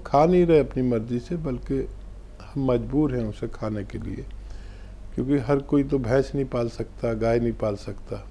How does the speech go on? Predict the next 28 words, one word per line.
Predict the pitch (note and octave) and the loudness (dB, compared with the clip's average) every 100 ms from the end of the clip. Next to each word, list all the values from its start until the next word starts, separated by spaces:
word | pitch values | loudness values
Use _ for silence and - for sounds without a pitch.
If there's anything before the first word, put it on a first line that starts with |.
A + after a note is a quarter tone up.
| - - | -14 -10
तो | A2 | -8
दूध | G#2 B2 B2 | -2 0 0
तो | - | -4
मिलेगा | A2+ A#2 A#2+ A#2 | -2 0 2 2
ही। | A#2 A2+ - - - - - - | 0 -2 -8 -12 -12 -12 -10 0
शहरों | A#2+ B2+ | 4 4
में | B2+ A#2+ | 2 0
तो | A#2+ | -2
बिल्कुल | A2+ A2 B2+ | -4 0 -2
नहीं | A#2+ | 0
पाल | A#2 A#2 G#2+ | -2 -4 -4
सकते, | - - - A2 | -6 -8 -4 -2
गाँवों | A2 A2+ A2+ | 0 0 0
में | A2+ G#2+ | 0 -2
लोग | G2+ G2 | -4 -4
पालते | G#2 G2+ - A2 | -6 -6 -4 -4
हैं। | G#2+ A2+ - - - - - - - - - - - - - | -4 -6 -10 -14 -16 -16 -16 -14 -14 -12 -14 -14 -12 -12 -2
फिर | - E3 F3+ F3+ - - - - - - - - - - - - - | 4 8 8 6 -2 -10 -10 -12 -12 -12 -12 -12 -12 -12 -12 -12 -10
जो | A#2 C3 C#3 | 0 4 4
सब्ज़ी, | - B2+ A#2 B2 C3+ B2 - - - - - - - - - | 4 0 2 2 2 2 -4 -12 -12 -12 -12 -14 -14 -6 -2
सब्जियां | A#2 A#2 B2+ A#2 | -2 2 4 4
उगाते | A2 A2 A2 B2 | 4 2 2 2
हैं, | B2 | 2
यहाँ | C#3 | 2
तक | C3 C#3+ - | 0 -6 -2
कि | D3 | 0
जानवर | C3 A#2+ B2 C#3+ C#3+ - - - - - - - | 2 2 2 2 2 -2 -12 -14 -14 -16 -16 -12
भी | - C#3 | 2 6